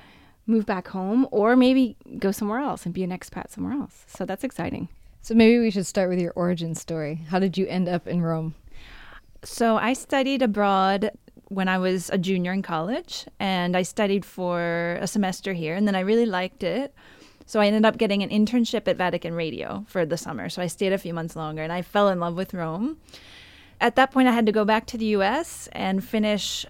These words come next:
Speaker 3: my last year of college and graduate. So I did that. And then I got the chance to move back to Rome because a woman that I had worked with at Vatican Radio decided to leave Rome, and she was leaving her room. So she wrote me and offered me her room.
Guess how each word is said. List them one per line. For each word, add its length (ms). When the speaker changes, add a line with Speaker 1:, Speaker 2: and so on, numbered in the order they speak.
Speaker 3:
my 240
last 300
year 100
of 80
college 580
and 120
graduate. 480
So 120
I 120
did 260
that. 400
And 140
then 100
I 220
got 280
the 60
chance 280
to 100
move 160
back 260
to 100
Rome 460
because 920
a 60
woman 380
that 100
I 60
had 180
worked 340
with 400
at 160
Vatican 360
Radio 480
decided 400
to 100
leave 240
Rome, 540
and 160
she 100
was 120
leaving 240
her 120
room. 300
So 160
she 160
wrote 220
me 80
and 100
offered 280
me 140
her 140
room. 380